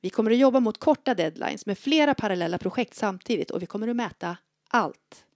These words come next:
Vi kommer successivt att utarbeta ramarna för vilka krav som ska ställas och lära oss efter vägen.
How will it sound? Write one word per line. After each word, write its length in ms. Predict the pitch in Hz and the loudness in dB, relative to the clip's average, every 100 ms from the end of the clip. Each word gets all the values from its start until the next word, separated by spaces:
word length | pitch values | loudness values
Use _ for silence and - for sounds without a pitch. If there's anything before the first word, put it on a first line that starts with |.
| _ _ _ - | _ _ _ -12
Vi 80 | 175 | -6
kommer 220 | 165 175 | -4 -4
successivt 600 | - 269 - 262 254 233 | -2 -2 -2 -2 -2 0
att 80 | 247 | 0
utarbeta 540 | 240 - 196 196 208 | 0 0 0 0 0
ramarna 400 | 214 202 185 185 | 2 2 0 -4
för 120 | - | -4
vilka 220 | 185 - 269 | -6 -4 -4
krav 300 | - 320 285 | 2 2 2
som 160 | - | -2
ska 140 | - 175 | -6 -6
ställas 440 | - 156 - - | -4 -6 -6 -10
och 140 | - | -2
lära 240 | 339 226 180 | 0 2 0
oss 120 | - | -4
efter 200 | 226 160 | -6 -6
vägen. 440 | 190 202 - - | -4 -4 -6 -10